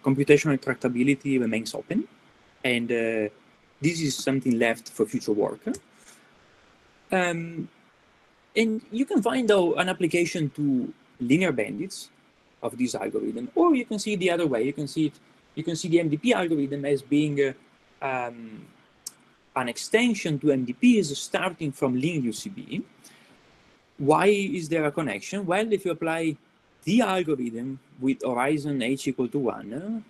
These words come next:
you just have a simple problem. And, uh, turns out you can solve the problem, um, in a sort of closed form if you're okay with maximizing over the actions. And it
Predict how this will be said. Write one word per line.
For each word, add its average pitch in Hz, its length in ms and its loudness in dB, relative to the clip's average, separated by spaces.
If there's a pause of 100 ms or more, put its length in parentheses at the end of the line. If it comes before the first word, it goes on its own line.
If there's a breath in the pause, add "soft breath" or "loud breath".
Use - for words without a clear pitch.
(160)
you 131 180 2 (100)
just 143 180 4
have 131 140 0
a - 100 -8
simple 180 180 2 (100)
problem. - 260 -4 (720 soft breath)
And, 135 340 4
uh, 127 200 4
turns 139 200 -4
out 143 200 0
you 131 160 -4
can 123 100 -8 (120)
solve 170 240 4
the 165 140 -8
problem, 156 320 -2 (340)
um, 123 400 -16 (240)
in 110 100 -12
a 107 140 -10 (680)
sort 123 160 -4
of - 40 -16 (100)
closed 165 280 2
form 190 220 2 (220)
if 127 180 -6
you're 123 240 0
okay 120 200 0 (100)
with 113 100 -2 (100)
maximizing 110 520 -4
over 104 160 -4
the 120 120 -2 (100)
actions. 277 300 -4 (640 soft breath)
And 208 100 4 (120)
it 151 60 -6